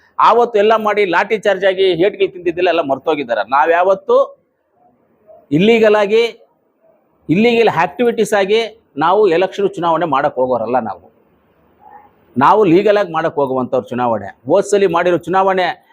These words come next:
ನಮ್ ಕಡೆ ಕೈ ಎತ್ತಿದ್ದವರನ್ನ ಕೈ ಇಳಿಸಿ, ಯಾರೋ ಇದೇ ಆಷ್ಟು ಸೋಮಪ್ಪನವರು ಕೈ ಹಿಡ್ಕೊಂಡು ಎಳೆದು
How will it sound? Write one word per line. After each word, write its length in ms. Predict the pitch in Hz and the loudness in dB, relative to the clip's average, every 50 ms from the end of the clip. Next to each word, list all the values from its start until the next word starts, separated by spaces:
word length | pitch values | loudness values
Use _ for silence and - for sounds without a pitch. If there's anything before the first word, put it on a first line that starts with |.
| _ _ 117 | _ _ -4
ನಮ್ 220 | 131 160 190 190 | -2 -2 -2 -2
ಕಡೆ 260 | - 220 214 220 220 | -2 -2 -2 0 -2
ಕೈ 220 | 220 - - 180 208 | -2 -2 -2 0 2
ಎತ್ತಿದ್ದವರನ್ನ 720 | 233 226 226 - 240 220 196 233 233 226 226 220 220 202 160 - - _ _ _ _ _ _ _ _ _ _ _ _ _ _ _ _ _ _ _ _ _ _ _ _ | 2 2 2 0 -4 0 0 2 2 2 2 0 0 -2 -4 -4 -6 _ _ _ _ _ _ _ _ _ _ _ _ _ _ _ _ _ _ _ _ _ _ _ _
ಕೈ 200 | - 190 226 226 | 0 2 2 4
ಇಳಿಸಿ, 600 | 220 220 240 226 226 262 233 165 - - - _ | 2 2 2 0 0 0 0 0 -2 -6 -14 _
ಯಾರೋ 440 | 131 151 180 202 196 180 151 - - 127 | -2 0 0 2 2 0 -2 -2 -6 -12
ಇದೇ 200 | 135 143 185 226 | -4 0 0 2
ಆಷ್ಟು 320 | 226 185 185 185 - 214 | 2 2 0 -2 -4 -8
ಸೋಮಪ್ಪನವರು 640 | 185 - 185 175 170 160 - - 113 101 92 - _ _ _ _ _ _ _ _ _ _ | -6 -2 -2 -2 -2 -4 -6 -8 -14 -18 -18 -20 _ _ _ _ _ _ _ _ _ _
ಕೈ 100 | - 202 | 0 2
ಹಿಡ್ಕೊಂಡು 420 | 233 240 240 240 240 240 233 220 196 | 2 2 2 0 2 0 2 2 2
ಎಳೆದು 720 | 160 190 214 247 285 269 247 190 151 120 - - _ | 4 4 4 4 4 2 2 2 0 -2 -8 -16 _